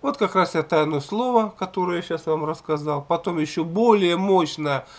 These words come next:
а, стихотворение "Мера мироздания", вы можете его прочитать. И кто как, э, писал, вот, э, здесь Анастасия Солнышко, "Моё прекрасное здоровье", вы можете, э,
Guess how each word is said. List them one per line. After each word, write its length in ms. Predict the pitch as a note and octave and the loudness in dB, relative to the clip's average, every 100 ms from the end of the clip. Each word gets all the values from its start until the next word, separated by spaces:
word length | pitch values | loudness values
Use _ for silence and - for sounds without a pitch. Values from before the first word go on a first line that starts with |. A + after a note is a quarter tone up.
| - - - - | -20 -20 -14 -4
а, 600 | C#3 C#3 C3+ C3+ C3+ C3+ | 0 4 4 4 4 2
стихотворение 1300 | - D3+ D3+ D#3 D#3+ D3+ C3+ C#3 C3 B2 A#2+ A#2 A#2+ | -2 -8 -4 0 2 2 0 -2 -4 -2 -2 -2 -4
"Мера 460 | A#2+ C#3+ D#3+ C#3 B2+ | -6 0 2 2 0
мироздания", 1160 | B2+ B2 C3 C3+ D#3+ A#3 B3 A#3 G#3 G3 G3 - - - _ | -2 -2 -2 -2 2 4 4 0 0 -2 -4 -14 -20 -20 _
вы 180 | C#3 D3+ | -6 -2
можете 400 | D3+ C#3+ C#3+ C#3+ | -2 -2 -4 -2
его 160 | C#3 C3+ | -2 -2
прочитать. 920 | - C#3 C#3 - - C#3 C3 B2 - _ _ _ - _ | -4 -6 -6 -16 -8 -4 -4 -6 -12 _ _ _ -20 _
И 360 | B3+ D4 D#4+ C#4 - | 0 4 4 0 -6
кто 260 | - C4+ | -2 -2
как, 360 | C#4+ A3+ A#3 - - | 2 2 2 -4 -16
э, 160 | - - - | -14 -14 -10
писал, 580 | G3+ F#3+ - D#3+ D3+ C#3+ | -8 -8 -2 0 2 0
вот, 260 | C#3 E3+ G3 - | -4 -8 -8 -16
э, 160 | D#3 D3 D#3+ | -14 -10 -10
здесь 320 | D3 D#3 D3 | -6 -6 -6
Анастасия 720 | D#3+ D3 C#3+ D3+ D3 - C#3+ | -6 -6 -6 -8 -8 -6 -6
Солнышко, 640 | C#3+ B3 C4 A#3 - G3 F#3+ - - F#3+ | -4 -6 -4 -4 -4 -8 -8 -18 -8 -2
"Моё 120 | A3+ | -2
прекрасное 720 | F3+ D3+ F#3+ G#3 G3+ F3 D#3+ | -2 -6 0 0 0 0 0
здоровье", 720 | D3 D3 D3 C#3+ C3 B2+ B2+ | 0 0 0 0 -2 -4 -4
вы 160 | D3+ | -4
можете, 640 | A3 D#3+ D#3+ D#3 D3+ D#3+ D#3 - _ _ _ _ C3+ | -6 -6 -6 -8 -10 -12 -12 -16 _ _ _ _ -16
э, 800 | A#2+ B2+ B2 A#2+ A#2 A#2+ A#2+ | -14 -12 -12 -12 -10 -8 -8